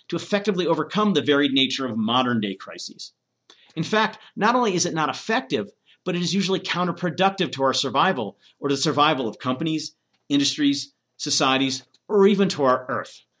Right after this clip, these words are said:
Moreover, the crisis landscape in the last two decades alone has changed even more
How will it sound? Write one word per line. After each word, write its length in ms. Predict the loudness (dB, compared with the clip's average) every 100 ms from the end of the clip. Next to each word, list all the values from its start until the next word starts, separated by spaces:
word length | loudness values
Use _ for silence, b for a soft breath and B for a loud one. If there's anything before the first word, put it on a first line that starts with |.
| _ _ -2
Moreover, 500 | 0 2 2 0 -2
the 60 |
crisis 380 | -2 0 0 0
landscape 540 | -2 0 0 2 0 0
in 60 |
the 80 | -2
last 300 | 0 0 0
two 100 | -2
decades 420 | 0 0 0 0
alone 500 | 0 2 2 2 0
has 160 | -2 -4
changed 360 | -2 -2 -2
even 220 | -4 -2 0
more 560 | 0 2 2 2 0